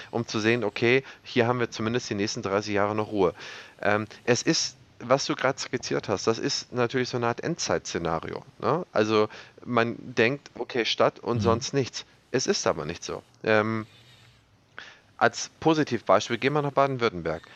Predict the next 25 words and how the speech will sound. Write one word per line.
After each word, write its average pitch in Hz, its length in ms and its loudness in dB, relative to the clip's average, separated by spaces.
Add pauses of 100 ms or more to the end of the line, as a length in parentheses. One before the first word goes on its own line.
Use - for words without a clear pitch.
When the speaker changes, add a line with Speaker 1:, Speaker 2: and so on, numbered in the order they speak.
(140)
Speaker 1:
Fahr 131 200 6
mal 160 120 2
durch 131 220 -6
die 120 120 -2
Ortschaften 135 480 2
Baden-Württemberg, 117 640 -2
die - 140 -4
auch - 160 0
nur 120 220 0
tausend 127 400 2
oder 110 160 0
tausendfünfhundert 110 640 -2
Einwohner 85 320 -2
haben. 85 220 -4
Auch 120 160 4
teilweise 127 380 0
nur 127 120 0
sechshundert 87 520 -2
Einwohner. 82 460 -8 (680)
Du 120 120 6
hast 143 180 4
in 139 80 -4
Baden-Württemberg 123 640 2
in 113 140 -6
nahezu 123 600 2